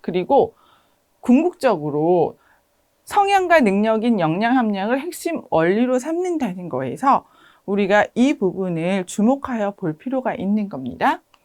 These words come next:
그래서 사회에서 추구하는 인간상과 핵심 역량,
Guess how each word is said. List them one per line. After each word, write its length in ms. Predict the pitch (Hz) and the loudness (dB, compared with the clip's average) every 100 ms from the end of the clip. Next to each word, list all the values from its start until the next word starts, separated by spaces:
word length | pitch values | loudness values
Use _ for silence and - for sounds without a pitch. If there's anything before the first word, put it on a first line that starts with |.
| _ _ _ _ _ _ _ _ _ _ _ _ _ _ _ _ - - | _ _ _ _ _ _ _ _ _ _ _ _ _ _ _ _ -20 -10
그래서 520 | 208 214 202 160 285 - - - _ | 0 2 4 4 4 0 -18 -20 _
사회에서 640 | - 403 415 415 392 381 | 4 6 6 4 2 0
추구하는 540 | 359 370 370 349 320 277 | 0 0 2 2 4 2
인간상과 840 | 190 208 302 269 165 139 185 - _ _ _ _ - | 2 2 2 0 -4 0 0 0 _ _ _ _ -4
핵심 340 | 381 415 339 | 0 2 4
역량, 440 | 180 156 160 113 | 4 2 0 -4